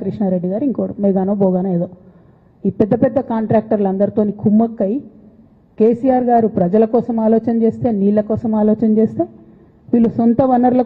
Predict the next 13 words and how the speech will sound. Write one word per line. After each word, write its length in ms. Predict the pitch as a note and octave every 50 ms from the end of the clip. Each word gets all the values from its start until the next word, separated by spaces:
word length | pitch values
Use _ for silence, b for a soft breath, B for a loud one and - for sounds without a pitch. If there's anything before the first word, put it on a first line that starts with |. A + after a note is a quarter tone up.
| B3+
కోసం, 180 | B3 - - C#4+ B3+ G#3
డెవలప్‌మెంట్ 460 | G#3+ A3 A3+ A#3 A3+ A#3+ A3+ A3 G#3+ A3+ -
కోసం, 180 | A3 G#3 - C#4 C#4 G#3+
ఆస్తులు 240 | A#3 - - A#3 A3 G3
పెంచుకోవడం 400 | G#3 G3+ - - - F#3+ F#3+ F#3 F3+ G3
కోసం 180 | F#3 - A3 F#3+ F#3+ G3
ఆలోచన 280 | G#3 G#3+ G#3+ A3 A3+ G#3+ G3+
చేసి, 220 | G#3+ G#3+ - - - - - B B B B B B B B B B
ఇవాళ 240 | - A3 A3 G#3+ G#3 F#3+ F#3+ G#3
మీ 100 | A3 B3 C4 C#4
వల్ల 180 | C4+ C4+ C4+ D#4+ F#4+ F#4+ - - - - - - - - _ _ _ _ _ - F3+
రేవంత్ 380 | F#3+ G3+ A3 A#3+ B3 A#3+ A#3 B3
రెడ్డి 180 | A#3 G#3+ A3+